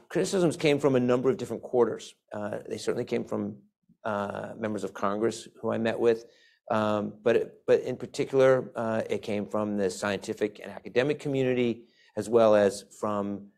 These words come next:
uh, the Asian American and Pacific Islander community. And so, um, I had the opportunity to meet with, you know, just m-, many, many different groups and to hear, uh, about those concerns, which I talked about in, in my, in my remarks, but just to be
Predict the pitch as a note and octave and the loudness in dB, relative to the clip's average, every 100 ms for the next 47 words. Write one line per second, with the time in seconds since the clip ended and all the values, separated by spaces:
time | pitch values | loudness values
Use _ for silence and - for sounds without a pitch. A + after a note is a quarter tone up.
0 | _ _ - G#2 G#2 - - B2 A#2 G#2 | _ _ -8 -4 -2 -2 -4 -4 -4 -2
1 | G#2+ G#2 G2 G2 G2 F#2 - F#2 G2 - | -2 -2 -2 -2 -6 -8 -6 -4 -4 -2
2 | F#2+ F#2+ F#2 - F#2 F2+ F2 G2 - _ | 0 0 -4 -8 -8 -8 -8 -10 -14 _
3 | A2 G2+ B2+ A2+ A2 G#2+ - _ _ _ | -10 -4 4 8 6 4 -10 _ _ _
4 | _ _ _ - G#2+ G#2 G2+ G2 - - | _ _ _ -2 0 0 -4 -8 -14 0
5 | C3 D#3+ D3+ C3+ A#2+ C#3 A#2+ A2+ A#2+ A2 | 6 8 8 6 2 2 2 4 4 6
6 | G#2 A2+ A#2 A2 A2 - - G#2+ F#2+ - | 4 2 -4 -2 -4 -6 -6 -4 -4 -6
7 | - G#2 - _ A#2+ A#2+ A#2+ B2 B2 A#2 | -10 -12 -12 _ -6 -6 -2 -2 0 0
8 | A2 G2+ G#2 G#2 F#2+ G#2+ G2+ G2 - - | 0 -2 -2 -4 0 2 2 0 -10 -14
9 | - G2+ G2 F#2+ - F#2+ - G#2+ G2+ G2 | -6 -4 -2 -4 -8 -8 -2 4 6 4
10 | F#2+ - _ _ _ - G2+ G2 F#2+ F#2 | 2 -8 _ _ _ 0 2 4 4 2
11 | - G2 G2+ A2 G#2 G#2 G#2 A2+ A#2+ C#3 | -2 2 2 2 -4 -4 -4 -2 0 -2
12 | C3 D#3 D#3+ C3+ B2 A#2+ A#2 A#2+ A2 G#2+ | 0 -2 4 4 6 4 -2 -4 -2 0
13 | G#2 G2+ F#2+ - - G#2 G2 G2+ B2+ F#3+ | 0 -2 -4 -16 -12 -4 0 2 4 6
14 | C#3 - A#2 G#2+ A2+ - G#2 F#2+ G2 F#2+ | 6 4 2 2 -2 -4 -4 -2 -4 -6